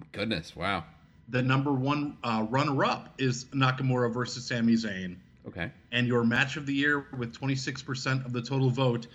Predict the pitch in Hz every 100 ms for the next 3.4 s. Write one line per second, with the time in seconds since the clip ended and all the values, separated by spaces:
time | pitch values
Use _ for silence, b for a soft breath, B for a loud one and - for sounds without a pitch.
0 | B B B 131 - 160 135 196 196 160
1 | - 117 110 104 98 - 127 143 139 -
2 | 135 131 131 127 117 113 127 110 110 107
3 | 107 - 104 92